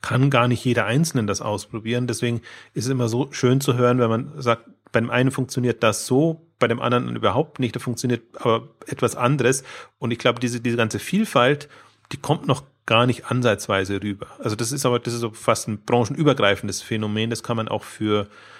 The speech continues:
Markenhersteller, ähm, sagen, das kann man für Online-Pure-Player machen, das kann man im Prinzip auch für, für Multichannel und für alle, ähm, Kategorien, die es da so gibt, ähm, machen, ähm,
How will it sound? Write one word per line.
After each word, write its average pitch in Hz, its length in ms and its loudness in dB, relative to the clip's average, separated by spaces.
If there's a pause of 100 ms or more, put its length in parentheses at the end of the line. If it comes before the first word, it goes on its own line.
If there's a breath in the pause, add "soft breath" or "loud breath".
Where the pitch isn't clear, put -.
(600 loud breath)
Markenhersteller, 110 1000 2
ähm, 107 520 -10
sagen, 110 380 2
das 104 120 -4
kann 117 100 0
man 110 100 0
für - 120 -2
Online-Pure-Player 107 760 2
machen, 104 200 -2
das 104 100 -8
kann 139 80 2
man 139 100 4
im 117 40 0
Prinzip 107 200 -4
auch 104 120 2
für, 107 240 0
für - 140 -4
Multichannel 107 500 0
und 101 100 -2
für - 140 0
alle, 110 340 4 (360)
ähm, 92 440 -6
Kategorien, 113 560 2
die 110 80 -4
es 104 60 -8
da 101 140 2
so 98 120 -4
gibt, - 440 -4
ähm, 104 280 2
machen, 104 380 0 (360 loud breath)
ähm, 110 280 2